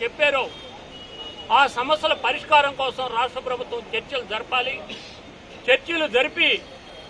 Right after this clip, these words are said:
వాటి పరిష్కార మార్గానికి చర్యలు చేపట్టాలి. కానీ దీన్ని అణిచేసేదానికి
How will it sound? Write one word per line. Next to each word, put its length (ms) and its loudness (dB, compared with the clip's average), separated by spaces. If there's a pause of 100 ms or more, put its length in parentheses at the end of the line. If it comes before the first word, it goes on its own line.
వాటి 200 6 (120)
పరిష్కార 400 4 (120)
మార్గానికి 580 0 (600)
చర్యలు 400 4
చేపట్టాలి. 600 2
కానీ 240 4 (540)
దీన్ని 260 2
అణిచేసేదానికి 880 0